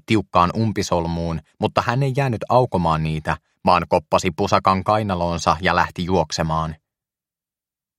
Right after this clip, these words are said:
Joku huusi jotain perään. Saattoi olla Bonakin, mutta luultavasti Kerkko. Otto ei ollut kuulevinaan.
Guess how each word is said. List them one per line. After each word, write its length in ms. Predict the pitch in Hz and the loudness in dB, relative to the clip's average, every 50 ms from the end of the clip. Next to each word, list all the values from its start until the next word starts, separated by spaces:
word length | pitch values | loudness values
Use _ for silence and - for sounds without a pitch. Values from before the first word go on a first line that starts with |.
| _ _ _ _ _ _ _ _ - | _ _ _ _ _ _ _ _ 0
Joku 320 | 117 139 147 151 156 143 | 2 2 4 4 4 4
huusi 300 | 147 143 135 - - 131 | 4 2 2 2 2 2
jotain 360 | 135 139 147 139 131 127 120 | 2 2 2 2 0 0 0
perään. 500 | - 139 143 127 107 92 85 82 80 78 - _ _ _ _ _ _ _ _ _ _ - | 2 2 2 2 2 2 2 0 -2 -6 -8 _ _ _ _ _ _ _ _ _ _ -2
Saattoi 420 | - - 90 90 - - 92 90 87 | 0 2 2 2 2 2 2 2 4
olla 180 | 90 90 90 | 4 4 2
Bonakin, 680 | 87 85 87 101 104 95 85 78 - - 82 80 80 76 - _ _ _ - | 2 2 2 2 4 4 2 2 0 -4 -4 -4 -4 -6 -8 _ _ _ -6
mutta 260 | - 107 107 - 107 104 | -2 -2 0 0 0 0
luultavasti 580 | 113 120 113 101 98 92 87 82 - - 90 - _ | 0 0 -2 0 0 0 -2 -2 -4 -6 -10 -8 _
Kerkko. 540 | - 104 95 - - _ _ - 87 - - _ _ _ _ _ _ _ _ _ _ _ _ _ _ _ _ _ _ _ - | 0 0 0 0 -2 _ _ -10 -10 -10 -10 _ _ _ _ _ _ _ _ _ _ _ _ _ _ _ _ _ _ _ 2
Otto 360 | 101 104 - _ - 101 82 | 2 2 2 _ 2 2 4
ei 180 | 98 98 95 | 4 4 2
ollut 220 | 95 95 92 87 - | 2 0 -2 -4 -2
kuulevinaan. 720 | - - 110 98 87 82 76 80 80 80 80 82 82 80 | 0 0 2 2 2 0 0 -2 0 0 0 0 0 -2